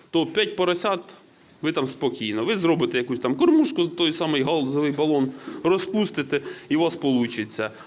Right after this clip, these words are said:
одна половинка для води, інша половинка для корма. Чи, наприклад, даже, я думаю,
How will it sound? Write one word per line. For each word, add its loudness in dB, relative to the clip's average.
одна -2
половинка 2
для 2
води, 0
інша 0
половинка 2
для 0
корма. -4
Чи, 2
наприклад, 0
даже, 2
я 2
думаю, 2